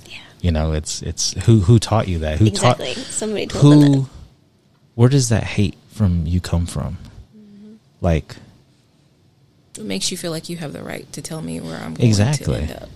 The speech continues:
Speaker 1: Mm-hmm.
Speaker 2: And it's like, if, if, if this place of torment or whatever place of torment, the end result,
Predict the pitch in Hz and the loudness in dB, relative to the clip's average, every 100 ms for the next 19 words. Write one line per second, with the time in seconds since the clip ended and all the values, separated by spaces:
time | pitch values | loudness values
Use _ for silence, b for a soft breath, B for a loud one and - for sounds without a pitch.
0 | - 196 214 - 107 104 95 101 92 95 | -14 -12 -4 6 8 8 6 4 4 4
1 | 87 - 98 82 - - - 92 - 98 | 2 0 -2 -2 -6 -10 -2 -2 2 2
2 | 90 - - - - _ _ _ _ _ | 4 2 -2 -4 -14 _ _ _ _ _
3 | _ _ - - 101 - 87 - 101 82 | _ _ -2 4 4 4 -2 0 2 2
4 | 71 73 - _ _ _ _ - 92 80 | 0 -4 -10 _ _ _ _ -6 -2 4
5 | 87 92 87 82 - 87 80 71 - 87 | 4 4 2 0 2 2 0 -4 -2 0
6 | 80 76 - - 95 87 82 78 80 76 | 0 -2 -2 2 4 4 2 0 -2 -4
7 | - | -12